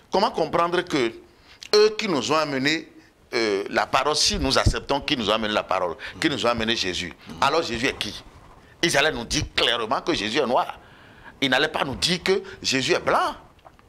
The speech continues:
Parce qu'aucun blanc ne, ne, n'a jamais dédicacé son enfant dans un temple, comme je viens de le dire, jamais. Aucun blanc n'a jamais,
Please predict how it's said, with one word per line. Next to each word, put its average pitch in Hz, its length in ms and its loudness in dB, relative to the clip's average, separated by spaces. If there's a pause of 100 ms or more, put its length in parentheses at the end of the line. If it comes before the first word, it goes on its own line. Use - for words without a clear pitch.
(540)
Parce - 180 2
qu'aucun 208 640 2
blanc 131 300 0 (380)
ne, 160 280 4
ne, 143 140 2
n'a 147 220 4
jamais 135 280 2
dédicacé 131 520 0
son 165 140 0
enfant 131 260 0
dans 104 260 0
un 135 60 0
temple, 160 260 0 (240)
comme 180 180 4
je 120 100 -2
viens 139 180 0
de 107 80 -2
le 104 120 0
dire, 165 300 0
jamais. 165 380 2 (760)
Aucun 175 320 2
blanc 131 320 -2 (300)
n'a 131 260 2
jamais, 127 500 0